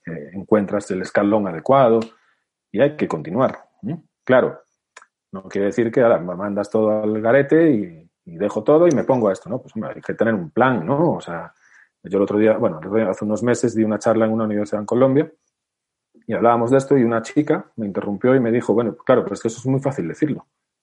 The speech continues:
Yo tengo dos niños pequeños y soy madre soltera". Y le dije, "Claro, pero es que yo no estoy diciendo que lo hagas hoy. Yo lo que estoy diciendo es que te traces un plan.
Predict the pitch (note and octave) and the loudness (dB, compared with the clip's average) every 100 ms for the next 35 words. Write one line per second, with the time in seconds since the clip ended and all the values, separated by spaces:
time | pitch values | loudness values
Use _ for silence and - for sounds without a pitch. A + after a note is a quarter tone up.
0 | _ _ _ _ - A#2+ C3 A2+ G#2+ G#2+ | _ _ _ _ -2 0 2 2 0 0
1 | G#2+ G2+ - - C3+ D3 C3 D3 B2 F2+ | -4 -4 -6 0 2 2 2 2 2 -2
2 | E2+ D3 A#2 - - _ _ _ _ _ | -6 -4 -2 -2 -8 _ _ _ _ _
3 | _ _ _ _ _ _ _ _ _ - | _ _ _ _ _ _ _ _ _ -4
4 | G#2 F2+ F2+ A#2 F2 F#2 F2 E2 G#2 A2 | -2 -2 2 2 2 -4 -6 -4 -2 2
5 | C3+ A2+ G2 F2+ F#2 F#2 E2 D#2 A2 B2 | 2 2 0 -4 -4 -2 -4 -2 -2 -2
6 | - _ _ _ _ _ _ _ _ _ | -4 _ _ _ _ _ _ _ _ _
7 | _ _ _ _ _ _ _ - F#2 F2+ | _ _ _ _ _ _ _ -8 -4 -4
8 | G2 G#2 G#2+ B2+ C3 C#3 B2+ A2+ C#3 D3 | -2 0 0 2 2 2 0 2 2 2
9 | - - C3 B2 F2+ | -4 -4 -2 -2 -2